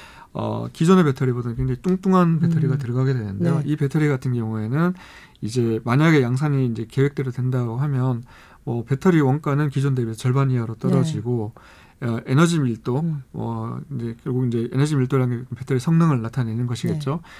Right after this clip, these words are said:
Speaker 2: 네.
Speaker 1: 에너지 밀도는 오십 프로 이상 이제
Speaker 2: 음.
Speaker 1: 끌어올릴 수 있는 그런 이제 혁신적인 이제 배터리가 되겠는데요.
Speaker 2: 네.
Speaker 1: 사실은 이 그 공-, 배터리를 제작하는 공정을
Speaker 2: 음.
Speaker 1: 테슬라가 직접 개발했어요.
Speaker 2: 음.
Speaker 1: 테슬라는 자체가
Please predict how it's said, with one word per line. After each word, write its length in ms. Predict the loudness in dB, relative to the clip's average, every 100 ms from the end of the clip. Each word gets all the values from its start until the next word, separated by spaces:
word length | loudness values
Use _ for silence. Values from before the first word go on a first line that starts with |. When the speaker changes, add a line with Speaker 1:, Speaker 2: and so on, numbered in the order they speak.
| -14 -2
Speaker 2:
네. 80 |
Speaker 1:
에너지 300 | 2 2 2
밀도는 480 | 0 -2 -2 -2 -2 -2
오십 280 | -2 -2
프로 180 | -2 -2
이상 380 | -2 -4 -6 -10 -12 -6 -4 -2
이제 100 | -4
Speaker 2:
음. 120 | -4
Speaker 1:
끌어올릴 400 | 0 2 4 2
수 140 | -2
있는 260 | -4 -4 -4 -8 _ -10
그런 280 | -2 -2 -2
이제 60 | -4
혁신적인 600 | -6 2 4 4 0 -2 -6
이제 120 | -10
배터리가 420 | -8 -6 -2 -2 -2
되겠는데요. 640 | -2 0 0 -2 -4 -2
Speaker 2:
네. 140 | -2 -4 -8 -4
Speaker 1:
사실은 400 | 2 6 8 6
이 440 | 4 6 6 6
그 300 | 2 2 2 2
공-, 200 | -6 -8 -16 -6
배터리를 720 | -2 2 2 2 2 2 2
제작하는 500 | 0 0 0 0 0
공정을 520 | 2 2 2 0 0 -2
Speaker 2:
음. 200 | -2 -2
Speaker 1:
테슬라가 500 | -2 2 4 4 2
직접 340 | 0 -2 -2 0
개발했어요. 500 | -2 0 -4 -6 -10
Speaker 2:
음. 80 | -4
Speaker 1:
테슬라는 640 | 0 4 4 6 4 2 -2 -14 -20 -20 -12
자체가 640 | -4 0 6 8 8 4